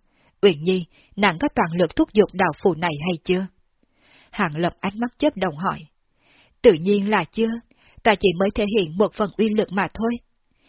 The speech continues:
Nam Cung Nguyện nhẹ nhàng cười đáp. Tốt,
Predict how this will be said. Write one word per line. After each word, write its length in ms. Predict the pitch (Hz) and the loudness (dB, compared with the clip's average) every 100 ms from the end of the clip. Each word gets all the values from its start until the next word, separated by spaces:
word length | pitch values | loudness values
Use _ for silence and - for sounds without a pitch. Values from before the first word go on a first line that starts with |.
| _ _ - | _ _ -4
Nam 200 | 202 190 | -2 0
Cung 140 | 202 175 | -2 0
Nguyện 240 | 180 151 | -2 -2
nhẹ 160 | 190 151 | -4 -4
nhàng 280 | 170 165 147 | -6 -8 -4
cười 180 | 185 160 | -4 -2
đáp. 200 | 190 254 _ _ _ _ _ _ _ _ | -6 -8 _ _ _ _ _ _ _ _
Tốt, 180 | - 185 | -2 -2